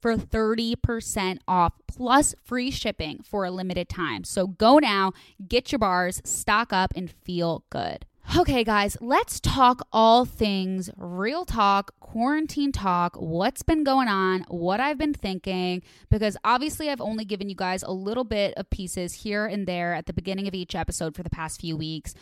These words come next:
So I figured we would just dive into it because you guys have been sending me so many interesting messages. I also, like I said, put up that Q and A box on Instagram, and so many people just had, like, kind of the same idea of what to talk about. Obviously, there,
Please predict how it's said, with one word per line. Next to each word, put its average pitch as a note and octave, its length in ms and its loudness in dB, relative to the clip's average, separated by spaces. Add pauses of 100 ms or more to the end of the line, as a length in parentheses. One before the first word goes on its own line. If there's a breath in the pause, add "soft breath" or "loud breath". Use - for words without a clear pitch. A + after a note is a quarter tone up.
(120)
So - 200 -4
I A3+ 160 2
figured G#3 340 -4
we G3 80 -6
would F#3+ 120 -6
just G3 200 -10
dive F#3 400 -2
into F3+ 300 -6
it F3 100 -2
because C4 240 -2
you C4+ 60 2
guys C4+ 240 0
have F4+ 100 -4
been E4 140 -2
sending A3 280 -4
me G#3 120 -8
so A3+ 260 -2
many C#4 140 -2
interesting G#3 500 -6
messages. F3 560 -6
I F#3+ 160 -8
also, A3+ 260 -4
like G#3 220 -6
I G3 60 -6
said, F3+ 260 -6
put F#3+ 160 -2
up F3+ 120 -10
that F#3 180 -12
Q G3+ 160 -4
and F#3 100 -4
A F3 120 -6
box E3 300 -6
on F#3 140 -8
Instagram, F3 580 -6
and - 140 -10
so A3+ 220 -2
many C4 160 -2
people F3+ 520 -2 (280 loud breath)
just - 160 -4
had, D4 280 -6 (160)
like, A#3 380 -8 (200)
kind C#4+ 260 -4
of G4 100 -8
the B4+ 120 -2
same A3 840 -6 (100)
idea G3 480 -4
of G3 300 -2
what F#3 120 -2
to G3+ 120 -8
talk - 260 -6
about. A#3+ 300 2
Obviously, G#3+ 300 -2
there, B3 200 -2